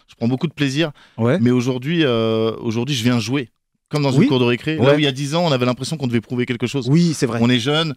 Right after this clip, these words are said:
Speaker 1: on est là, euh, moi, je, euh, alors qu'on est tous différents, on ramène pas tous le, le même univers ou la même cam.
Speaker 2: Clairement, ouais.
Speaker 1: Et dire, ouais, moi, je suis mieux que toi, non, toi. Et en fait, c'est, c'est quand on est jeune, c'est vraiment le côté jeune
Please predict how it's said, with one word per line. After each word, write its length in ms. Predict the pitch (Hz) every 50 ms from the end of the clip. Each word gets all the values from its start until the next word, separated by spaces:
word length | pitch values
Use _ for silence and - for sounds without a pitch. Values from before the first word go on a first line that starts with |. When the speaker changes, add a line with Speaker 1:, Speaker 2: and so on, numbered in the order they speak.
| - - _ _ _ -
Speaker 1:
on 100 | 110 113
est 100 | 120 120
là, 260 | 127 139 147 147 139
euh, 200 | 120 113 110 110 113
moi, 160 | 139 160 151
je, 100 | 131 131
euh, 180 | 120 120 120 117
alors 140 | 120 117
qu'on 100 | - 135
est 60 | 131 120
tous 160 | - 151 135
différents, 380 | 127 139 - 175 170 190 175
on 40 | 139
ramène 200 | 113 107 107 107
pas 100 | - 131
tous 240 | 120 - 127 - -
le, 160 | 113 104 104
le 100 | 107 110
même 160 | 107 113 113
univers 320 | 117 113 113 113 131 135 123
ou 40 | 113
la 80 | 104
même 160 | 104 104 104
cam. 260 | - 147 160 160 135 - -
Speaker 2:
Clairement, 320 | - 117 113 113 110 107 107
ouais. 80 | 104
Speaker 1:
Et 20 | 107
dire, 100 | 131 131
ouais, 180 | 156 170 156 160
moi, 140 | 180 175 160
je 80 | 139
suis 80 | - 165
mieux 100 | 156 156
que 60 | 143
toi, 220 | - 196 185 170 170
non, 120 | 165 160
toi. 120 | - 160 -
Et 80 | 151
en 80 | 135 123
fait, 220 | - - 190 - -
c'est, 220 | - - - 113
c'est 160 | - - 143
quand 160 | - 143 123 139
on 80 | 139
est 80 | 135 127
jeune, 180 | 120 120 107
c'est 100 | - -
vraiment 140 | 110 113 127
le 60 | 127
côté 240 | - - 113 - 120
jeune 280 | 107 123 135 151 160